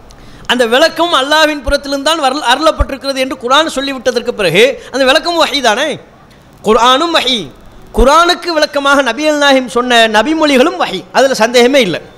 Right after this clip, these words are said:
இன்னொரு வசனத்துல அல்லாஹ் சொல்லிடுறான், "ஒமா யன்திகு அனில் ஹவா", முஹம்மது அவர்கள் தமது மனோ இச்சையின்படி பேச மாட்டார்கள்.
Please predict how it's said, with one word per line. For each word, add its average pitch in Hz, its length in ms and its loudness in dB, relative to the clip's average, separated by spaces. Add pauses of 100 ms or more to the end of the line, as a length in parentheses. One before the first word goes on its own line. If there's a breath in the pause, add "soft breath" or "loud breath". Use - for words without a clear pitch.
(120)
இன்னொரு 285 340 2
வசனத்துல 254 320 -4
அல்லாஹ் 240 400 2
சொல்லிடுறான், 226 400 -2 (280 loud breath)
"ஒமா 226 280 0
யன்திகு 262 580 -2
அனில் 254 320 2
ஹவா", 240 260 2 (580 loud breath)
முஹம்மது 262 440 0
அவர்கள் 247 300 2
தமது 254 280 0
மனோ 233 260 2
இச்சையின்படி 247 460 0
பேச 285 260 2
மாட்டார்கள். 196 500 0